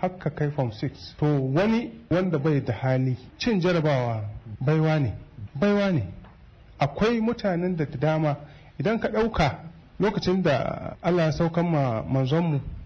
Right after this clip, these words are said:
Alƙur'ani, lokacin da aka zo da shi sai ya ji bawai, sai ya ji bawai. Amma sai mala'ika ya ce, "Sani ƙuri'a fala tamsa, da sannu za mu sanar da kai." Amma duk da haka,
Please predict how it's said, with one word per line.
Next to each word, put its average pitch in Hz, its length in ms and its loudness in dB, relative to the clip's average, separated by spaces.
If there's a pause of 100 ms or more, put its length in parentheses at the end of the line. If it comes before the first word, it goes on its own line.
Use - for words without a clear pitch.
(120)
Alƙur'ani, 147 640 0 (400)
lokacin 202 340 0
da 196 80 0
aka 185 180 0
zo 185 100 2
da 170 80 2
shi 147 140 -2
sai 185 160 0
ya 185 100 2
ji 175 120 -2
bawai, 120 360 0 (220)
sai 180 720 2 (280)
ya 165 120 2
ji 160 100 0
bawai. 117 320 2 (220)
Amma 160 560 2 (220)
sai 170 640 2
mala'ika 151 440 2
ya 147 80 2
ce, 147 120 -6
"Sani 143 300 0
ƙuri'a - 400 -2
fala 135 180 0
tamsa, 117 480 -6
da 139 120 0
sannu 160 400 2
za 175 120 0
mu 165 100 0
sanar 127 260 -2
da 120 100 -2
kai." 110 180 -4 (320)
Amma 202 220 2
duk - 160 -4
da 254 80 2
haka, 170 420 0